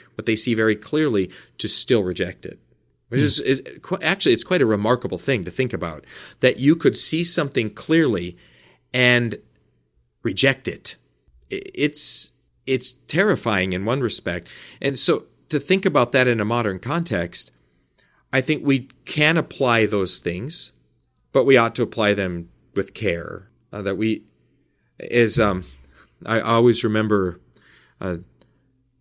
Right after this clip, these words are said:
Speaker 1: Mark Vanderhart saying, "We don't have cardioanalytic ability." So, well, all we can,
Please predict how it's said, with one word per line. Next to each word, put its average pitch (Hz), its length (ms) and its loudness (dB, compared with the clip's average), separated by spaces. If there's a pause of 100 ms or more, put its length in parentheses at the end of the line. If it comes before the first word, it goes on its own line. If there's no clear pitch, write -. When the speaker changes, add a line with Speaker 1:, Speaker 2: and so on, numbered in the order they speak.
(140)
Speaker 1:
Mark 104 240 -2
Vanderhart 101 500 0
saying, 92 440 2 (540)
"We 123 100 8
don't 117 140 4
have 113 180 -2
cardioanalytic 95 880 0
ability." 87 500 -6 (140)
So, 90 440 -4 (280)
well, 107 180 -8
all 123 160 4
we 143 120 8
can, 98 420 -2